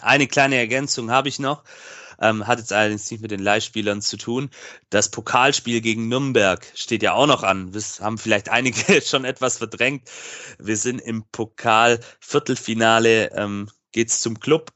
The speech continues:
und das Spiel ist restlos ausverkauft. Und so wie es aussieht, hat der V F B die komplette, ich glaub, Südkurve heißt das bei denen in Nürnberg. Also sprich nochmal diese komplette, diesen kompletten hinteren Bereich auf der gegenüberliegenden Seite der Nürnberger Fankurve wohl für sich.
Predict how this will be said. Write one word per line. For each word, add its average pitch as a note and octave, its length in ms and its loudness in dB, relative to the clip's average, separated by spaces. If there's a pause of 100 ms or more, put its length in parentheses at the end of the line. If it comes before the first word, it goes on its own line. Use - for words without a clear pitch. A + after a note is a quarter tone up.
(540)
und A2 200 2
das G#2 80 0
Spiel A2+ 240 0
ist - 280 0
restlos G2+ 440 0
ausverkauft. A2 840 2 (280)
Und G#2 180 -4
so A#2 160 0
wie A2+ 40 0
es G#2+ 120 -2
aussieht, G#2+ 640 2
hat A2+ 200 -2 (420)
der G#2 120 2
V A2 280 4
F - 160 -6
B B2 160 2
die A2+ 120 -4
komplette, A2+ 840 2 (400)
ich - 120 -18
glaub, - 240 -4
Südkurve B2+ 840 4
heißt A#2+ 260 4
das A#2 160 2
bei A2+ 220 2
denen B2 300 2
in A2+ 180 -2
Nürnberg. A2+ 600 2 (300)
Also G2 260 -2
sprich - 360 -6
nochmal G2 300 0
diese G2+ 240 -2
komplette, G#2 640 0 (420)
diesen G2 180 -4
kompletten G#2 420 0
hinteren A#2+ 520 2
Bereich G#2+ 320 2
auf G#2 100 -6
der A2 120 -4
gegenüberliegenden G#2+ 800 0
Seite G2+ 360 0
der G2 140 0
Nürnberger G2+ 440 0
Fankurve F#2+ 760 -2
wohl G2 200 2
für F#2+ 220 -2
sich. A#2 440 2